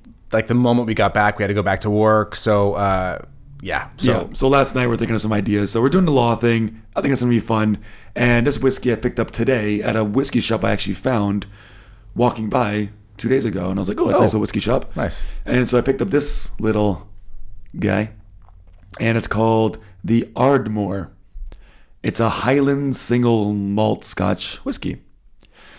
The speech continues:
Speaker 2: Uh, lightly peated, light and sweet with unique Highland peat smoke notes.
Speaker 1: Hmm.
Speaker 2: Distilled and bottled in Scotland.
Speaker 1: Yeah.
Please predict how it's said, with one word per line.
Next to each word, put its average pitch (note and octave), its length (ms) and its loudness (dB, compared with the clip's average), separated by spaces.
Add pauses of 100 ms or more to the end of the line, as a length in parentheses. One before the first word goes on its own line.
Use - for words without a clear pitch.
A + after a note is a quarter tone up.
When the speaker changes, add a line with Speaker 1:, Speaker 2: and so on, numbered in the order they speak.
(460)
Speaker 2:
Uh, G2 500 0
lightly C#3+ 340 0
peated, G2+ 520 -4 (120)
light A#2+ 280 0
and C3 120 -4
sweet A2 400 -2
with F#2+ 180 -4
unique F#2+ 340 -2
Highland A2 540 -2
peat - 260 -4
smoke G2 420 -2
notes. F#2 500 -6 (280)
Speaker 1:
Hmm. C#4+ 120 2
Speaker 2:
Distilled G#2+ 440 0
and A#2+ 100 0
bottled F#2+ 280 -2
in - 80 -4
Scotland. F#2+ 420 -6 (220)
Speaker 1:
Yeah. C#4+ 200 -2